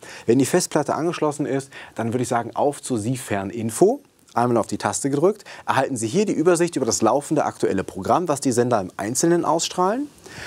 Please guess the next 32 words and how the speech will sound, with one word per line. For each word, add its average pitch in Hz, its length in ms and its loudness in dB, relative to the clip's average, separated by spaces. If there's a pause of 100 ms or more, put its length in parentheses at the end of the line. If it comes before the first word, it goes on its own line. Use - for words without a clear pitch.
(280)
Dann 156 160 2
kann 151 160 -2
ich 135 100 -6
zum 131 140 -2
Beispiel 131 260 0
jetzt 127 160 -2
wechseln 127 360 0
zum 110 220 -2
W 107 80 2
D 101 100 0
R 80 240 -2
Aachen, 165 580 0 (100)
guck - 180 0
da 135 140 2
noch 143 140 2
mal 135 140 0
hinein, 127 340 0
das 123 160 -4
ist 120 80 -4
jetzt 120 160 0
die 110 60 -2
laufende 104 400 0
Sendung. 165 440 2 (220)
Jetzt 110 100 -2
möchte 165 240 2
ich - 20 4
aber 143 140 2
vielleicht 139 180 -4
auch 123 120 -6
gerne 139 240 0
etwas 127 240 -4
programmieren, 123 1000 0